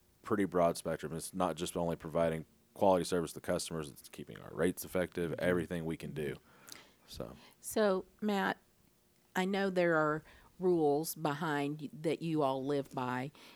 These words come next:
Speaker 2: and one of 'em is if the lid is open, you may not pick that can up,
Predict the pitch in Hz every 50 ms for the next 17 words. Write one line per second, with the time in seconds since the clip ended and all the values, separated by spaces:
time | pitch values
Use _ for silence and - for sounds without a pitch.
0 | - - 185 170 165 170 170 180 196 202 196 180 170 160 160 156 156 160 - -
1 | 151 151 147 156 151 151 - _ - 139 139 143 160 170 165 156 156 151 151 151
2 | 156 - _ _ - 156 160 147 143 139 131 - - - 170 214 240 - - 170
3 | 135 135 139 143 160 156 _ _ - _ _ _ _ _ _ _ _ - 170 170
4 | 190 190 175 160 156 160 165 156 143 139 - - - 175 - - - 139 - -
5 | - - - 156 143 143 143 131 135 139 139 - -